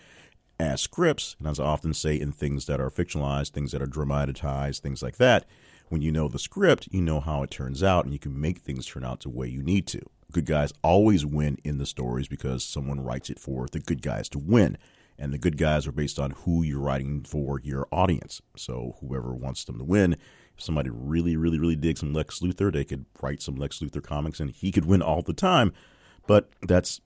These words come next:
not how the good stories go. Good stories go for the good guys, the superheroes, the people overcoming gr-, adversity to win. Your weaknesses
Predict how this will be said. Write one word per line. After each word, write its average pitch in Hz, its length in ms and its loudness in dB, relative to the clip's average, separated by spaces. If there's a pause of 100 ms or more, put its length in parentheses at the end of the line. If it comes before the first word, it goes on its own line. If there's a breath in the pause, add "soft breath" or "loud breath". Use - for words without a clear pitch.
(100)
not 82 240 2
how 85 160 2
the 82 160 0
good 76 240 -2
stories 64 380 -6
go. - 340 -4
Good 64 120 -8
stories 67 300 -4
go 67 200 -4
for 69 220 -8
the 78 180 -2
good 87 280 4
guys, 65 440 -2
the 78 120 -6
superheroes, 69 840 -4
the - 80 -12
people 80 380 -4
overcoming 85 680 2
gr-, 73 240 -2 (200)
adversity 78 680 2 (540 loud breath)
to 90 120 0
win. 80 360 2 (1300)
Your 98 160 4
weaknesses 104 680 6